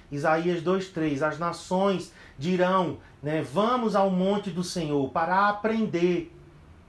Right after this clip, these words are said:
Né? Então, isso significa que haverá ensino, que haverá conhecimento sendo, é, transmitido. Vimos também que a árvore da vida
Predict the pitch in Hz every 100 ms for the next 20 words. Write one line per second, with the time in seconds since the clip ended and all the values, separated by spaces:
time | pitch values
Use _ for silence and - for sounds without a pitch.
0 | - 120 143 156 190 220 220 202 208 202
1 | 226 220 214 208 208 202 233 226 202 -
2 | 165 139 123 170 165 180 180 214 214 202
3 | 190 202 175 165 165 156 131 - - -
4 | - - 170 165 175 180 180 - - -
5 | - 143 147 139 180 185 185 180 - 156
6 | 135 113 110 - - - 147 220 226 226
7 | 190 185 196 202 190 214 208 220 202 185
8 | 135 165 214 170 151